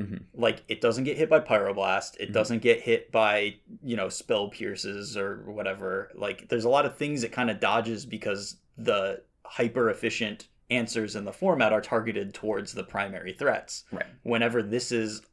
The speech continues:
Speaker 2: a thing that isn't dying to a lot of the stuff, of course, as a creature, it always dies to Lightning Bolt and it always
Speaker 1: <laughs>
Speaker 2: dies to swords.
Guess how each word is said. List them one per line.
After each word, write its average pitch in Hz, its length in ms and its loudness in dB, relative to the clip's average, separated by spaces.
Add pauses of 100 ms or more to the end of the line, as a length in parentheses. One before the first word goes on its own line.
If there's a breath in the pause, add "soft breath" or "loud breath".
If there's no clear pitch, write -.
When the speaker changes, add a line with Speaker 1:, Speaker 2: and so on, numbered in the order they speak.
(260)
Speaker 2:
a 110 100 2
thing 113 340 0
that 101 340 -2
isn't 110 380 -6
dying 107 400 -2
to 104 160 -6
a - 20 -4
lot 95 220 -2
of 95 60 -14
the - 80 -10
stuff, 160 340 2 (280 loud breath)
of 131 80 -8
course, 156 180 6
as 120 180 2
a 113 60 0
creature, 123 360 -2
it 107 60 4
always 104 260 -2
dies 95 240 0
to 107 120 -6
Lightning 98 340 -6
Bolt 98 280 -10
and 104 100 -4
it 98 60 -4
always 98 220 -4
Speaker 1:
<laughs> 101 80 -2
Speaker 2:
dies 95 140 -6
to - 120 -16
swords. 135 420 -2